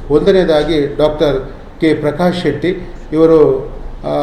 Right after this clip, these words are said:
ಒಂದು ಕಡೆ ಡಾಕ್ಟರೇಟನ್ನು ಈ ಬಾರಿ ಮಂಗಳೂರು ವಿಶ್ವವಿದ್ಯಾನಿಲಯದಿಂದ ಪಡ್ಕೊಂಡು, ಅದೇ ರೀತಿ ಇವತ್ತು ಬ್ರಿಜೇಶ್ ಚೌಟ ಮಂಗಳೂರು ಲೋಕಸಭಾ ಕ್ಷೇತ್ರದ ಸಂಸದರಾಗಿ ಆಯ್ಕೆಗೊಂಡಿದ್ದಾರೆ.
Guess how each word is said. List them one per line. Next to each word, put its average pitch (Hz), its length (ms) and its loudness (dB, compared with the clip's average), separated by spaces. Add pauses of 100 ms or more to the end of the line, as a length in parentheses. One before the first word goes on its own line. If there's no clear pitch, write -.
(520)
ಒಂದು 165 180 -2
ಕಡೆ 151 320 -2
ಡಾಕ್ಟರೇಟನ್ನು 170 680 4
ಈ 156 140 2
ಬಾರಿ 156 260 2
ಮಂಗಳೂರು 156 400 2
ವಿಶ್ವವಿದ್ಯಾನಿಲಯದಿಂದ 143 1120 0
ಪಡ್ಕೊಂಡು, 131 840 -2 (100)
ಅದೇ 208 140 6
ರೀತಿ 220 260 2
ಇವತ್ತು 190 520 0
ಬ್ರಿಜೇಶ್ 170 440 2
ಚೌಟ 147 260 0 (500)
ಮಂಗಳೂರು 180 400 4
ಲೋಕಸಭಾ 160 480 0
ಕ್ಷೇತ್ರದ 151 800 -4 (200)
ಸಂಸದರಾಗಿ 160 760 2
ಆಯ್ಕೆಗೊಂಡಿದ್ದಾರೆ. 127 840 -2